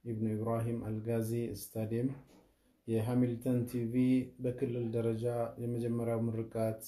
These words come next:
ይካሄዳል። በዚሁ፣ እ፣ ፕሮግራም ላይ፣ እ፣ የተለያዩ፣ እ፣ እንግዶች፣ እ፣ ዱዓቶች፣ የአካባቢው ዓሊሞችና የአካባቢው ማህበረሰብ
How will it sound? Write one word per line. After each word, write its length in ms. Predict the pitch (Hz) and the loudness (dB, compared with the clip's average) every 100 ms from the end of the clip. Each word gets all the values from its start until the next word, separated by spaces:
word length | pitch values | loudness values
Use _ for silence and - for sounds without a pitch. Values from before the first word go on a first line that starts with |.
| - | -10
ይካሄዳል። 640 | 113 - 107 107 107 165 175 - _ _ _ _ _ _ _ _ _ _ _ _ _ | -8 -4 -2 0 0 -2 -6 -16 _ _ _ _ _ _ _ _ _ _ _ _ _
በዚሁ፣ 340 | 127 120 131 135 143 139 - | -2 2 2 4 2 0 -4
እ፣ 120 | 113 110 113 | -6 -2 -2
ፕሮግራም 460 | 110 120 110 113 113 117 | -2 -4 0 2 2 4
ላይ፣ 200 | 123 123 123 - | 4 2 0 -6
እ፣ 120 | 117 110 107 107 107 107 104 - 120 | -4 -2 -2 -2 -2 -2 -4 -8 -10
የተለያዩ፣ 540 | 120 - 120 120 120 123 127 127 123 - _ | -8 -4 -2 0 2 2 2 2 -2 -12 _
እ፣ 120 | 120 113 113 | -4 -2 0
እንግዶች፣ 560 | 113 113 113 117 117 - - - - | 0 0 0 0 -2 -6 -12 -14 -10
እ፣ 180 | 117 113 | -6 -4
ዱዓቶች፣ 500 | 110 101 104 117 113 | -2 -4 -2 -4 -2
የአካባቢው 600 | 110 107 113 113 117 110 | -4 -4 -2 -2 0 -2
ዓሊሞችና 640 | 104 107 110 104 - 110 127 135 - _ _ _ _ _ _ _ 120 | -2 -2 -2 -4 -4 -2 -2 -4 -14 _ _ _ _ _ _ _ -8
የአካባቢው 600 | 110 127 117 120 131 131 127 - | -4 -2 0 4 6 4 2 -2
ማህበረሰብ 640 | 113 113 117 110 127 | -2 0 -2 -2 -2